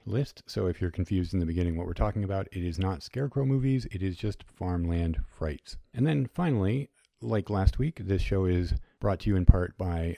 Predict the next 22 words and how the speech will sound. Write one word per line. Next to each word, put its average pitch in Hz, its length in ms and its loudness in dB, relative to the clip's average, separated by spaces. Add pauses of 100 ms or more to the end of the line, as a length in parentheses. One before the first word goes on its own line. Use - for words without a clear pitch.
Metallic 98 580 2
Dice 92 340 2
Games. 143 580 -2
So 98 140 0
if 92 100 -2
any 98 240 2
of 92 80 2
you 95 200 2
have 90 500 0
any 95 200 2
need 87 280 2
for 92 160 -4
dice 117 420 0
or 85 140 0
dice 87 320 2
accessories, 151 580 0 (400)
go 104 80 4
ahead 95 140 6
and 90 80 2
check - 240 2
them 98 180 0
out 95 240 0